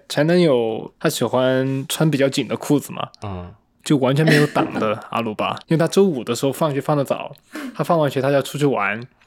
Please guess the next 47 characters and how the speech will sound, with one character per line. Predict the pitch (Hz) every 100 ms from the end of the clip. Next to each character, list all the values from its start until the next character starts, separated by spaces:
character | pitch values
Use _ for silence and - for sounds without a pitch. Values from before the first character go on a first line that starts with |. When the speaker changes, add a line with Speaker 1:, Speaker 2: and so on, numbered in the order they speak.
| -
Speaker 1:
然 | 139
后 |
很 | 127 107
帅 | - 175 180
嘛， | 131
那 | 110
个 | 113
时 | -
候 | 110 107 - _
他 | - 131
周 | 143
五 | 143 101
的 |
时 | 110
候 | 117
就 | 110
穿 | - 123
一 |
个 | 120
牛 | 107
仔 | 120 110
裤， | -
很 | - 117 113
紧 | 151 151
的 | 107
牛 | 104
仔 | 107 -
裤， | - -
一 | 151
点 | - 120
挡 | 127 110
的 | 113
都 | 113
没 | 110 104
有。 | 110 -
哇， | - 107 -
那 | 120 123
个 |
阿 | 123 120
鲁 | 113
巴 | 113 113
看 | - - 143
着 | 120
都 | 113
疼 | - - -
啊。 | 117 107 104 - - - - - _ _ 392 403 - -
Speaker 3:
<laughs> | -